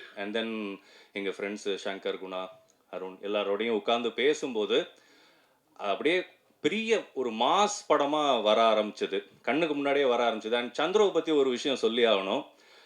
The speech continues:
சந்துருவோட ரைட்டிங்லயும் சரி, அவரு, அவர் ரைட்டரா ரோமியோ ஜூலியட்,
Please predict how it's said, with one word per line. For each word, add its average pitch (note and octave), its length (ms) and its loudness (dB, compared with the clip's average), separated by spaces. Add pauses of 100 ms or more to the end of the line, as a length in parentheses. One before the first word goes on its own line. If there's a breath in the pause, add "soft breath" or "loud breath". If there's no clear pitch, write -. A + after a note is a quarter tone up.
(180 soft breath)
சந்துருவோட B2+ 440 4
ரைட்டிங்லயும் C#3+ 760 2
சரி, B2 320 0
அவரு, G2 640 0 (140)
அவர் F2+ 180 -6
ரைட்டரா B2+ 540 0 (680 loud breath)
ரோமியோ G#2 380 0
ஜூலியட், G2+ 440 -2